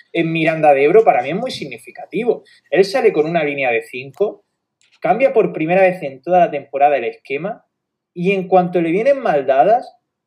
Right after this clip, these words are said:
por una jugada de estrategia, que, que estamos ya hartos de centros laterales, eh, en el minuto once, te vuelve a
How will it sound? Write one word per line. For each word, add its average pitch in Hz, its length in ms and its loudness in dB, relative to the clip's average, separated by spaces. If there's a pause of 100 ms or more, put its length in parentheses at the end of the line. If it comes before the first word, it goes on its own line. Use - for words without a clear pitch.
(240)
por 147 120 -4
una 240 140 4
jugada 190 300 6
de 143 80 -2
estrategia, 139 920 -6
que, 107 340 -12
que 110 220 -14
estamos 143 380 -4
ya 131 120 -2
hartos 135 280 -6
de 120 100 -10
centros 127 380 -8
laterales, 120 640 -2 (880)
eh, 143 240 0
en 139 80 -6
el 139 140 -8
minuto 139 380 -6
once, 180 380 -4
te 151 80 0
vuelve 262 220 6
a 254 160 -2